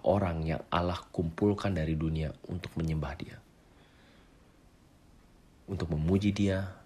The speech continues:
dan untuk mengasihi Dia. Saudara, konon ada seorang raja yang sangat dihormati dan dicintai oleh seluruh rakyatnya. Suatu hari, seorang petani kedapatan panen sebuah wortel yang amat besar.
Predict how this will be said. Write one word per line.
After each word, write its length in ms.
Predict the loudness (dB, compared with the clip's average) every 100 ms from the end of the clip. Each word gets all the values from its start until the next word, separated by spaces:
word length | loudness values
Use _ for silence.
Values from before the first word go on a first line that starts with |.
| -8
dan 180 | -6 -4
untuk 100 | -6 -6
mengasihi 340 | -6 -6 -8
Dia. 220 | -10 -12 -16 -20 -20 -20 -20 -20 -20 -20 -20 -20 -20 -20 -20 -20 -20 -20 -20 -20 -20 -14
Saudara, 320 | -2 4 4
konon 480 | 6 8 8 8 2 -6 -20 -20 -14 -4
ada 160 | 0 0
seorang 400 | 2 2 2 2
raja 240 | 2 4
yang 160 | 2 0
sangat 320 | -2 -2 -2
dihormati 560 | -2 0 -2 0 -2
dan 80 | 0
dicintai 480 | -2 -4 -6 -2 -2
oleh 160 | -2 -4
seluruh 480 | -4 -2 -2 -2
rakyatnya. 560 | -4 -8 -10 -10 -12 -14 -20 -20 -20 -20 -20 -18 -20 -20 -20 -4
Suatu 320 | 0 2 4
hari, 320 | 4 4 2
seorang 320 | 0 0 0
petani 400 | -2 0 0 0
kedapatan 560 | 0 0 0 -4 -4 -2
panen 320 | 0 0 0
sebuah 320 | -2 -4 -2
wortel 400 | 0 0 0 -2
yang 100 | -2 -4
amat 160 | -6
besar. 320 | -4 0 0